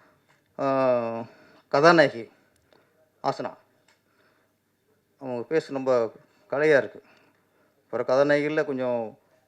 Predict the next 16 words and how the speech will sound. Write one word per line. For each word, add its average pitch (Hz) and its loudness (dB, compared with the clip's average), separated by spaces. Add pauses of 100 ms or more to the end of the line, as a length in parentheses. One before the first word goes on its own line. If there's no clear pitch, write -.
(140)
ஒரு 104 -12 (180)
முகக்க-, 143 -2
முகக்கலையான 147 0
ஒரு 110 -6
கதாநாயகி, 117 -8
நல்லா 123 -6
நடிச்சிருந்தீங்க, 113 -14
உங்களுக்கு 117 -16
வாழ்த்துக்கள். 117 -10 (460)
ஆ, 127 0
மியூசிக் 139 -8
டைரக்டர், 110 -12 (640)
ஆ, 120 -10
அஸ்-, - -16
ஆமா, 117 -16
அஸ்வந்த், - -12